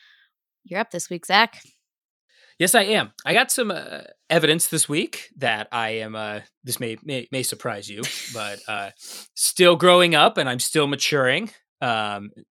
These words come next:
Speaker 2: I'm just kidding. It's, I feel like that's, I make that clear every, every day. But this week it was, I, I learned it because I had this, we had this situation where, uh, in our jobs, we,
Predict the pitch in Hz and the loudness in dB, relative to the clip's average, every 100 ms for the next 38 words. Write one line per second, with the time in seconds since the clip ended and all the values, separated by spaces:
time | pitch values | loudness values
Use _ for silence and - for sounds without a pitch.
0 | - - 117 104 - - 107 117 - 107 | -20 -16 -16 -14 -14 -14 -16 -14 -10 -10
1 | - 110 101 - 101 - - 104 101 104 | -8 -10 -10 -12 -12 -12 -10 -12 -12 -14
2 | 95 - - 98 107 127 113 101 _ _ | -18 -14 -12 -10 -8 -8 -10 -14 _ _
3 | _ 180 175 120 110 123 - - - 196 | _ 0 2 2 0 -4 -10 -20 -2 0
4 | 247 277 247 214 190 165 147 147 143 135 | 0 0 0 -2 -2 0 -2 -4 -10 -10
5 | 135 - 135 135 135 123 123 131 113 117 | -8 -4 -2 -2 -2 -4 -6 -6 -6 -8
6 | 117 113 - 170 190 196 208 156 143 131 | -6 -4 -4 -4 -2 -2 0 0 0 0
7 | 131 123 120 117 107 107 104 101 - _ | -2 -2 -2 -4 -4 -4 -4 -6 -10 _
8 | _ _ - 151 139 135 127 120 - - | _ _ -6 -2 0 2 2 0 -6 -10
9 | 123 117 107 | -8 -8 -8